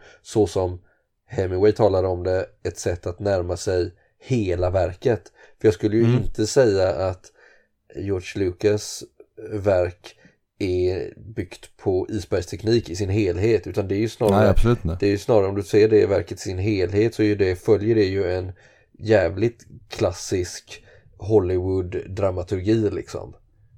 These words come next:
Speaker 2: Ja, ja, ja,
Speaker 1: Eh,
Speaker 2: självklart.
Speaker 1: där du har liksom en tydlig kurva av upptrappning och bla, bla, bla, och allt det här som vi pratade om i Hero's Journey till exempel. Det är ju ett sätt som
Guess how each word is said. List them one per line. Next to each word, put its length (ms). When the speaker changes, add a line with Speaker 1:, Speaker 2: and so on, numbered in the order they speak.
Speaker 2:
Ja, 180
ja, 100
ja, 240
Speaker 1:
Eh, 100
Speaker 2:
självklart. 240
Speaker 1:
där 60
du 100
har 320
liksom 400
en 180
tydlig 480
kurva 320
av 80
upptrappning 680
och 160
bla, 220
bla, 140
bla, 220
och 100
allt 140
det 80
här 100
som 160
vi 60
pratade 360
om 100
i 140
Hero's 380
Journey 320
till 100
exempel. 340
Det 220
är 40
ju 160
ett 100
sätt 380
som 560